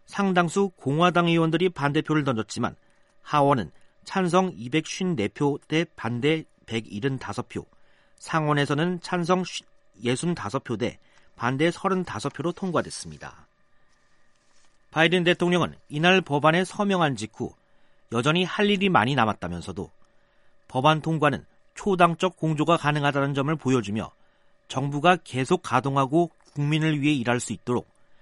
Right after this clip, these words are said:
장기적 예산안을 열결할 시간을 제공해준다고 말했습니다. 바이든 대통령이 서명으로 셧다운 사태는 피했지만 미 의회에서는 여전히 연방정부 부채 한도 상향 법안과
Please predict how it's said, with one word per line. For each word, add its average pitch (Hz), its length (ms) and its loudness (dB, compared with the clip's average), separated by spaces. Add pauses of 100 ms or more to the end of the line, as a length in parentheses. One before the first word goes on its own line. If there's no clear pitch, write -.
(380)
장기적 151 580 0
예산안을 151 500 0
열결할 123 560 0
시간을 185 560 0
제공해준다고 113 600 -4
말했습니다. 82 760 -6 (840)
바이든 165 320 4
대통령이 180 400 2
서명으로 185 500 0
셧다운 185 480 0
사태는 165 380 -2
피했지만 123 520 -2 (400)
미 160 160 0
의회에서는 139 720 2 (480)
여전히 165 380 2
연방정부 156 600 2
부채 - 340 -6
한도 151 240 2
상향 190 420 -2
법안과 95 520 -4